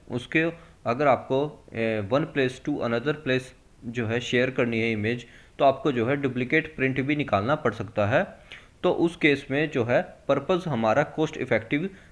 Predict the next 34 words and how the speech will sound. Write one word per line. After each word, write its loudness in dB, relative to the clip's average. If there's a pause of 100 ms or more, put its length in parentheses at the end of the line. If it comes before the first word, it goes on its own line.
(120)
करना 2
जो 0
है, 4
आपका 2
duplication -2
of -2 (260)
जो -2
है 0
प्रिंटिंग -2 (280)
जो 0
है 2
वो 2
इसमें -4
नहीं -2
करनी 0
पड़ेगी। -2 (580)
तो 0 (240)
जो 0
आपका 4
वर्क 2
स्टेशन -2
के 2
माध्यम 0
से -2
ही -2 (280)
आप 2
इमेज -2
को -2
जो 0
है -2
एक्सेस -4
कर 0
सकते -2
हैं। -6